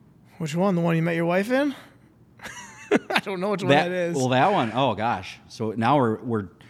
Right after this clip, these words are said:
Speaker 2: we're transitioning even further on to our,
Speaker 1: Yeah.
Speaker 2: to our vehicles. So let's, we'll, we'll, we'll back up and let's go from the Monte Carlo.
Speaker 1: Yeah.
Speaker 2: So that was my graduation present, like I said, from my parents.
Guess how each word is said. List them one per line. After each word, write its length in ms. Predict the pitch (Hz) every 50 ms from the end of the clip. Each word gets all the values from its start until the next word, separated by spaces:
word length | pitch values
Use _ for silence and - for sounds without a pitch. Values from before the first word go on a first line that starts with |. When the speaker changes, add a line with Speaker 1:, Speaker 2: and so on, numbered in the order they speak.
| - - -
Speaker 2:
we're 120 | - 120 113
transitioning 500 | - 160 143 131 120 120 127 120 113 117
even 200 | 107 98 95 92
further 380 | - 120 127 151 151 120 104
on 180 | 98 95 95 95
to 180 | - 107 95 92
our, 200 | 90 87 85 160
Speaker 1:
Yeah. 280 | 165 180 190 156 139 - - - - -
Speaker 2:
to 80 | 117 113
our 80 | 107
vehicles. 440 | 92 101 104 107 104 - 104 101 95
So 160 | - 123 117
let's, 300 | 113 131 139 135 - - - - - -
we'll, 180 | 135 135 131
we'll, 220 | 120 123 117 117 101
we'll 160 | 107 104 98
back 340 | 87 107 104 95 90 - -
up 340 | 117 120 92 92 95 - 95
and 160 | 98 92 98
let's 180 | 101 95 - -
go 180 | - 107 98
from 460 | 92 - - 101 98 92 92 92 92
the 80 | 92 95
Monte 280 | 101 104 107 104 101 92
Carlo. 580 | - 113 110 104 95 90 87 78 82 90 101 -
Speaker 1:
Yeah. 280 | 170 170 160 147 - - - - - - - - - -
Speaker 2:
So 120 | - 107
that 140 | 107 113 113
was 160 | 113 101 98
my 260 | 104 101 98 95 95
graduation 560 | 90 92 101 101 98 95 101 95 87 87 95
present, 320 | 87 - 95 90 90 90 80
like 160 | 90 87 90
I 60 | 87
said, 240 | - - 98 92 85
from 120 | - - 90
my 100 | 85 82
parents. 560 | - 92 90 90 90 90 85 80 - -